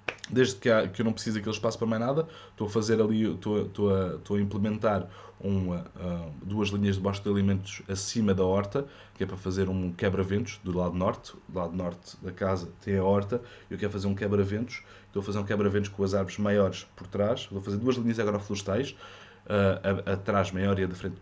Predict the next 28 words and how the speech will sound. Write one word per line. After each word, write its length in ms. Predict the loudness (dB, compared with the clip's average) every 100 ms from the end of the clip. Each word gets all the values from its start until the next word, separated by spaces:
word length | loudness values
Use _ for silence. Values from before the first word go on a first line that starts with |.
| -12
mais 200 | -6 -6
pequena, 280 | -6 -4 -4
claro, 260 | -2 -6 -4
que 80 | -6
é 40 |
para 100 | -6
fazer 340 | -4 -2 -4 -6 -20 -12
quase 200 | -8 -8
com 120 | -4
um 40 | 0
degra-, 340 | 2 0 0
um, 400 | -4 -4 -4 -6 -10 -14
uma 280 | -10 -6 -2
diagonal, 480 | -2 0 0 -2
que 140 | -2 -4
é 40 |
para 120 | -2
o 60 | -2
vento 400 | 0 0 0 -4 -6
entrar 420 | -4 -2 0 0
mais 200 | 0 -2
suavemente 540 | -4 -6 -4 -4 -4
para 120 | -6 -10
o 40 |
terreno 300 | -8 -8 -6
de 100 | -2
novo, 320 | 0 0 -2 -18 -20 -20 -20 -18 -6
ok? 220 | -4